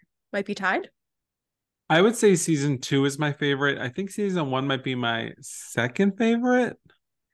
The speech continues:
Speaker 2: It's not that I don't think season three and season four have better moments and better episodes and better, but I think looking at the seasons as a whole,
Speaker 1: Mm,
Speaker 2: and it's
Speaker 1: mm-hmm.
Speaker 2: a little unfair 'cause season one is thirteen episodes and
Speaker 1: It's a tight thirteen.
Speaker 2: every other season is at least twenty-two. Yeah.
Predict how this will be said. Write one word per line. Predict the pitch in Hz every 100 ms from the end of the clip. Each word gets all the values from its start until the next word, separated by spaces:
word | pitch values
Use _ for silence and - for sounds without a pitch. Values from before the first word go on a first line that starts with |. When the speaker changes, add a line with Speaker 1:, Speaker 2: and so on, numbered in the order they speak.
| _ _ _
Speaker 2:
It's | 147 - 170
not | 180 202
that | 208 185
I | 165
don't | 151 143
think | 143 135
season | - 139 131 123
three | 127 131
and | 127 120
season | 123 117 110
four | 131 117
have | 117 107
better | 117 113 110
moments | 107 113 120 127 123
and | 110
better | 110 110 110
episodes | 110 - 123 127 123 120
and | 113 101
better, | 104 107 110 107 110 _ _ _ _
but | 123
I | 120
think | 120 127 - _ _
looking | 127 127
at | 131 123
the | 113
seasons | 135 123 117
as | 107
a | 110
whole, | - 120 113 120 139 151 - 233
Speaker 1:
Mm, | 220 196 180 -
Speaker 2:
and | 139
it's | 302
Speaker 1:
mm-hmm. | 151
Speaker 2:
a | 160
little | 190 175
unfair | 143 139 123
'cause | - 120
season | 135 123 120
one | 117
is | 113
thirteen | - 113 117
episodes | 110 107 107 110 107
and | 110 107
Speaker 1:
It's | 107 -
a |
tight | - 208 190 -
thirteen. | 190 175 - 180 180
Speaker 2:
every | 139 127
other | 127 117
season | - 120 107 113
is | 104
at | 117 110
least | 120 123 -
twenty-two. | - 120 113 107 - 117 123
Yeah. | 127 120 110